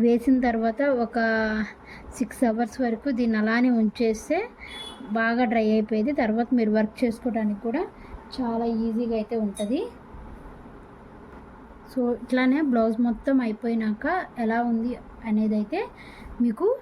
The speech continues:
తర్వాత అయితే చూపించేస్తాను. ఫస్ట్ నేను ఈ బ్లౌజ్ అంతా చేయాలి కదా, చేసిన తర్వాత మీకు so ఇట్లా వచ్చిందని చెప్పి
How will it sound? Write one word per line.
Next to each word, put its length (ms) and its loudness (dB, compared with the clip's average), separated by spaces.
తర్వాత 380 0
అయితే 140 -2
చూపించేస్తాను. 800 -2
ఫస్ట్ 260 -4
నేను 200 0
ఈ 80 0
బ్లౌజ్ 280 0
అంతా 160 -2
చేయాలి 380 0
కదా, 160 0
చేసిన 260 0
తర్వాత 380 0
మీకు 240 -2
so 80 0
ఇట్లా 180 -4
వచ్చిందని 440 0
చెప్పి 200 -4